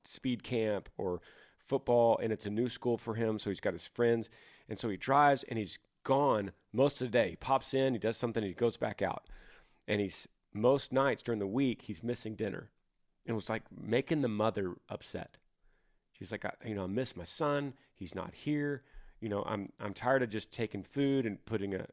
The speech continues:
you know, paper towel on it, putting the fridge and writing a note, said, 'I'm tired.'" She says, "I'm tired. Like, I've got a busy day too.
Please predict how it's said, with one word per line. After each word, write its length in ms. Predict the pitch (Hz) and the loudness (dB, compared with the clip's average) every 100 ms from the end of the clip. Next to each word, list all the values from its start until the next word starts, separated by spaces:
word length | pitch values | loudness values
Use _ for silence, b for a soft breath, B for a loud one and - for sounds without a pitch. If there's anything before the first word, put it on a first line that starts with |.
| _ | _
you 80 | 107 | -12
know, 100 | 92 | -8
paper 260 | 113 110 | -6 -6
towel 280 | - 120 123 | -2 2 4
on 120 | 123 | 4
it, 100 | 127 | 0
putting 160 | - 120 | -4 -8
the 100 | - | -8
fridge 340 | - 120 123 | -2 0 2
and 140 | 101 95 | -2 2
writing 240 | 101 104 | 2 2
a 40 | 95 | 0
note, 280 | 104 120 | 2 2
said, 180 | - 98 - | 2 -6 -4
'I'm 160 | 147 170 | -4 -4
tired.'" 440 | 151 160 151 104 b b | 4 4 4 -2 b b
She 140 | - | -8
says, 180 | 120 110 | -6 -4
"I'm 140 | 120 156 | -4 -4
tired. 460 | - 143 202 185 | -6 -4 -2 -2
Like, 180 | 95 90 | -4 -4
I've 160 | 120 135 | -6 2
got 160 | 175 | 2
a 40 | 131 | 2
busy 320 | 127 139 127 | -2 -2 -2
day 200 | 117 135 | 2 2
too. 440 | - - 160 240 | 0 -2 0 -2